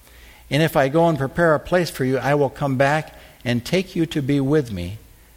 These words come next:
that you also may be where I am." Now, the imagery that Jesus used there would have been very familiar to the people of his day. In that day,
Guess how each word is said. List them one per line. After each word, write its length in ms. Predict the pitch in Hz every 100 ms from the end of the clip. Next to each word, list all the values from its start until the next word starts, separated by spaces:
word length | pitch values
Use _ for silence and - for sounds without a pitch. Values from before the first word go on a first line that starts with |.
| - -
that 160 | 123
you 300 | 135 156 156
also 500 | 139 151 143 - 107
may 320 | 107 110 120
be 260 | 120 120 123
where 320 | 113 110 110
I 220 | 104 104 101
am." 320 | 104 98 76 - - - - _ _ - _ - _ _ - - _ - _ _ - _ _ _ - - - - -
Now, 100 | 123
the 120 | 123
imagery 400 | 156 170 139 151
that 120 | 120
Jesus 480 | 110 165 139 123 -
used 320 | 190 180 113
there 280 | 107 107 110 -
would 140 | 131 147
have 100 | 123
been 180 | 135 120
very 240 | 123 156
familiar 560 | 156 170 143 107 104 104
to 260 | - 117
the 160 | 110 107
people 320 | - 135 127
of 120 | 113
his 180 | 123 113
day. 320 | 120 107 82 - - - -
In 220 | 127 123
that 280 | 139 170 139
day, 380 | 120 101 120